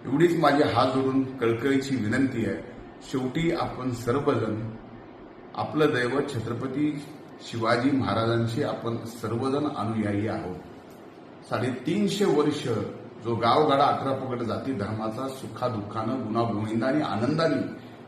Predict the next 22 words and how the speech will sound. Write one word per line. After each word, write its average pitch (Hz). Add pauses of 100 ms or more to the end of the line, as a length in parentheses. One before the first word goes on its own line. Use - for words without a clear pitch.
(140)
या 127
ठिकाणी 120
राहिला, 101
जपला, 104 (680)
आज 113 (140)
तो 156
कुठंतरी 127
बिघडवायचा 117
काही 113
जण 113
प्रयत्न 110
करतायत. 90 (440)
ते 147
मात्र 127
कृपा 113
करून 107
थांबवा. 98 (480)
ते 117 (140)
कुणालाच 135
परवडणारं 113
नाही, 95 (580)
हे -